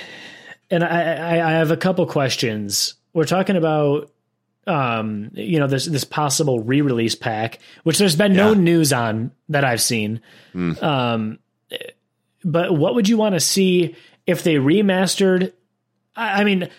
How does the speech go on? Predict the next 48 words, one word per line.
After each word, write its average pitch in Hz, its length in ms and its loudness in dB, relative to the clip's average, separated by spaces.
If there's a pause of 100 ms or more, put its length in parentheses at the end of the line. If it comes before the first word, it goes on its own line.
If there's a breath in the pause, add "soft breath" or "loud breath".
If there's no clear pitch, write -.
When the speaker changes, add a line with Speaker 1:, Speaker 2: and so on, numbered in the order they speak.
(220 loud breath)
Speaker 1:
honestly, 220 420 2
Gal-, 170 420 0
the 180 100 2
Galaxy 214 360 2
games 175 280 2
don't 151 200 0
need 151 140 2
much 135 200 0
of 139 60 0
a 127 40 2
remaster, 127 540 0
but 147 200 -2 (260 loud breath)
if 170 140 0
they 180 120 4
remastered 190 640 2
Sunshine, 143 640 0
what 147 100 2
would 156 120 2
you 170 60 4
wanna 160 160 2
see 165 200 0
out 143 120 2
of 120 80 -2
that? 131 360 0 (400 loud breath)
And 180 360 2
Speaker 2:
Yeah. 85 240 0 (920)
Speaker 1:
would 160 260 0
you 170 100 2
wanna 233 240 2
see 233 220 2
a 131 60 0
sequel 135 720 0
of 143 160 0
Sunshine? 113 760 -4 (580)
Speaker 2:
I 139 180 -2
would, 190 220 2
if 143 240 -2
they 180 120 0
remaster, 156 640 0
so 127 180 0
I 131 140 2
think 151 240 -2
that 117 260 -2
it 117 180 -2
should 101 200 -4
stop 98 380 -2
with 98 180 0
Sunshine. 117 580 -2